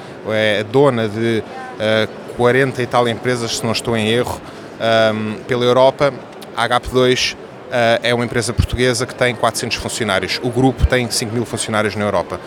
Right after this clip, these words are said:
A H P dois está em doze países, se não estou em erro, neste momento.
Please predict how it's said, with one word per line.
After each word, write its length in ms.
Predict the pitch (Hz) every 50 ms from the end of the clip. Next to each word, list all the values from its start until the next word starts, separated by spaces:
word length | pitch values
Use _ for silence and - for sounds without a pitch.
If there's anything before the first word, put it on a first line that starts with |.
| - - - - -
A 40 | 131
H 140 | 127 135 139
P 60 | - 131
dois 400 | 147 151 147 143 - - - -
está 300 | - - - 139 131 131
em 100 | 127 127
doze 260 | 123 143 139 131 -
países, 340 | - - 127 127 123 - -
se 40 | -
não 60 | 117
estou 200 | 107 - - 117
em 60 | 110
erro, 140 | 104 101 95 104
neste 240 | 98 - - -
momento. 240 | 90 82 82 - -